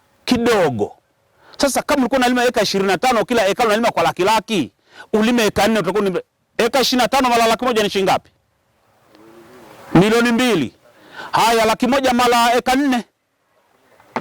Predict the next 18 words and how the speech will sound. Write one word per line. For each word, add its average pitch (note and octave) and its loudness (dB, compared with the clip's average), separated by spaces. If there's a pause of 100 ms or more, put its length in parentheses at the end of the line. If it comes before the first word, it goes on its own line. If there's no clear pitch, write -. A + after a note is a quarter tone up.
(680)
Magunia A3 4
yale D4+ 2
yale, D#4 0 (640)
umetumia A3+ 2
milioni B3+ 2
mbili, E4 0
huku B3+ -2
umetumia A#3 0
laki G3 0
nne. F3+ -2 (560)
Kipi D4 0
ni A#3 2
rahisi? G#3+ 0 (1040)
Milioni A3 2
mbili D4 2
au C4+ 2
laki A#3 0
nne? F3 -4